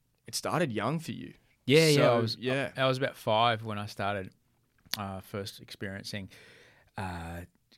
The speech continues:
Speaker 2: ruminating anxiety that, uh, just wouldn't stop. Um,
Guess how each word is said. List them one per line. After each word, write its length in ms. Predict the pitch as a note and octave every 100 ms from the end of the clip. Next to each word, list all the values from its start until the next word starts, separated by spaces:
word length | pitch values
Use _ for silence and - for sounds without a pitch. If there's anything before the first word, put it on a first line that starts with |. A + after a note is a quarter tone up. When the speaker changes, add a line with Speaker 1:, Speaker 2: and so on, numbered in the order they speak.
| - F#2
Speaker 2:
ruminating 580 | A2 A2+ G#2+ G2 F#2+
anxiety 600 | F#2 F2+ F#2 G2 F#2+ F#2+ - -
that, 260 | G2 F2 - _ G2+
uh, 60 | E2+
just 240 | F2 -
wouldn't 160 | E2 D#2+
stop. 300 | - F#2+ - _ _ _ _ _ -
Um, 680 | G#2 F#2 F2+ F2+ F2+ F2 E2